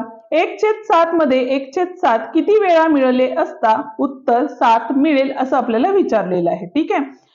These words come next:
आता हा प्रश्न जो आहे त्याचं उत्तर तुम्ही काढायचं आहे आणि ते मला कमेंट करून नक्की सांगायचंही आहे की उत्तर काय येईल. ठीक आहे,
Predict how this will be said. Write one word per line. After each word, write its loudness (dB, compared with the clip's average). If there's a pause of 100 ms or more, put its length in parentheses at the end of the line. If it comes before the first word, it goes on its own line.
(200)
आता 2
हा 4
प्रश्न 0
जो 0
आहे 2
त्याचं -2
उत्तर -2 (100)
तुम्ही 2
काढायचं 0
आहे 0
आणि -2
ते -2
मला 0
कमेंट 0
करून 0
नक्की -2
सांगायचंही 0 (260)
आहे -2
की -2
उत्तर -2 (460)
काय 2
येईल. 0 (140)
ठीक -2
आहे, -2